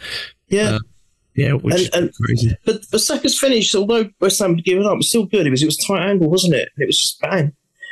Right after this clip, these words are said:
Speaker 1: And it, you're right. I think he's coming back to what we saw last season. What a time to do it. Perfect
Speaker 2: Yeah.
Speaker 1: time. Business end of the season coming up very, very fast. We've
Speaker 2: Yeah.
Speaker 1: got Champions League soon, haven't we? The next, after the Burnley game, I think. Is it?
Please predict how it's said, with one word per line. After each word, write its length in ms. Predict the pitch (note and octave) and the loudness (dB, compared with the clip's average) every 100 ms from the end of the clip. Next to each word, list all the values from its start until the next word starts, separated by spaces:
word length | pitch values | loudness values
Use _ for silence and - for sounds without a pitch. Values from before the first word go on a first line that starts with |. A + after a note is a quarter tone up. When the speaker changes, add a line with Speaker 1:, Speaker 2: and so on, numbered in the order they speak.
| - | -8
Speaker 1:
And 100 | - E3+ | -2 2
it, 100 | F3+ | 4
you're 180 | F3 | 4
right. 200 | G3+ G3+ | 2 2
I 60 | D#3 | 0
think 260 | - F#3 E3+ | 0 -2 2
he's 440 | E3+ D#3+ - - - | 2 2 0 -4 0
coming 220 | E3 D3+ | 0 2
back 240 | D#3+ - - | -2 -2 -4
to 160 | D3 | -2
what 320 | C#3 D3+ - | 2 2 2
we 100 | C3 B2 | 2 0
saw 200 | - B2 | 0 0
last 320 | A#2+ A#2 - | 2 2 2
season. 360 | D3 C3 A2 - - - | 0 0 -2 -4 -20 -4
What 160 | D#3 E3 | 0 2
a 60 | |
time 300 | D#3+ - E3 | 0 0 0
to 140 | D#3 - | 0 0
do 160 | E3+ D#3 | 0 2
it. 220 | A2+ - _ _ | 0 -6 _ _
Perfect 340 | F#3+ F#3 E3 | 0 0 0
Speaker 2:
Yeah. 60 | A2+ | 0
Speaker 1:
time. 340 | A#2+ F3 A#2+ - - _ _ | 0 0 -2 -6 -14 _ _
Business 340 | - E3+ F3 - | -4 -2 0 0
end 160 | E3+ | 2
of 80 | E3 | 2
the 80 | D#3 | 0
season 400 | D#3 E3 D#3 B2 | 2 2 2 0
coming 260 | B2+ C3+ C3 | 0 0 0
up 160 | G#2+ | 0
very, 260 | C#3 D#3+ D#3+ | 0 2 2
very 200 | D#3 D3+ | 2 0
fast. 540 | D#3+ D3+ A#2+ - - _ | 0 0 0 -2 -6 _
We've 120 | - - | -4 0
Speaker 2:
Yeah. 100 | A2 | 0
Speaker 1:
got 80 | |
Champions 380 | - E3 D#3+ D3+ | 0 2 2 2
League 240 | F3 F#3 - | 2 2 0
soon, 260 | - A#2+ | 0 0
haven't 220 | D3+ F3 | 2 2
we? 240 | F2+ G#2+ G#2+ | 2 2 2
The 200 | A2 A#2+ | 2 2
next, 580 | C3 A2+ - - - _ - | 2 0 -2 -4 -6 _ -4
after 220 | C#3 D3 | 0 0
the 60 | C#3+ | 2
Burnley 260 | G3+ B3 | 2 2
game, 240 | C#3+ A2+ A2 | 2 0 0
I 60 | |
think. 280 | A2 - D2+ | -2 -2 0
Is 100 | D#3 | 0
it? 180 | B3+ | 0